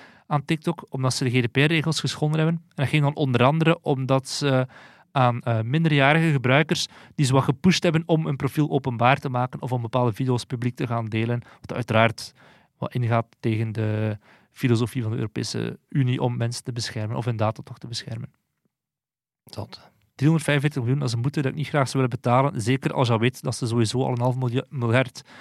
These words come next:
Speaker 1: verlies draaien. Eh, maar ja, TikTok gaat nu uiteraard in beroep proberen gaan en dat proberen terug te dringen.
Speaker 2: En dan horen we het binnen zes jaar.
Speaker 1: Absoluut.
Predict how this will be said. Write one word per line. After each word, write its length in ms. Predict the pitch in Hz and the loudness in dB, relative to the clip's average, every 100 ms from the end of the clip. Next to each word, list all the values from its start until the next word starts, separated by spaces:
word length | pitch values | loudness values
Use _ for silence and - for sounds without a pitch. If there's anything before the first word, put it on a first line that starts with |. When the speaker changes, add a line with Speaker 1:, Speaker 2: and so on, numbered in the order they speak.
| - _ - | -20 _ -4
Speaker 1:
verlies 380 | 143 131 135 | -2 -2 -2
draaien. 400 | 127 123 123 135 - - _ _ | 0 2 2 -2 -8 -18 _ _
Eh, 120 | - 113 | -2 0
maar 220 | 113 110 | 2 0
ja, 80 | - | 0
TikTok 300 | 120 - 120 | -4 -4 -4
gaat 120 | 127 | -2
nu 120 | 120 120 | 0 -2
uiteraard 440 | 110 110 110 - | -2 -2 -2 -4
in 140 | 131 | -8
beroep 180 | 113 113 | -4 -4
proberen 300 | 120 110 107 | -4 -4 -4
gaan 240 | 104 101 113 | -6 -8 -8
en 80 | 110 | -10
dat 80 | 107 | -8
proberen 320 | 110 107 101 | -4 -4 -6
terug 180 | 117 - | -10 -12
te 120 | 120 | -12
dringen. 320 | 117 117 123 _ - | -10 -10 -14 _ -12
Speaker 2:
En 100 | 95 | -6
dan 140 | 92 85 | -2 0
horen 160 | 95 | 0
we 60 | 92 | -2
het 140 | 87 | -6
binnen 220 | 90 92 85 | -6 -6 -4
zes 240 | 87 - | -6 -6
jaar. 380 | 87 87 - _ _ | -8 -10 -16 _ _
Speaker 1:
Absoluut. 680 | - 110 - - - - | -8 -8 -8 -10 -14 -20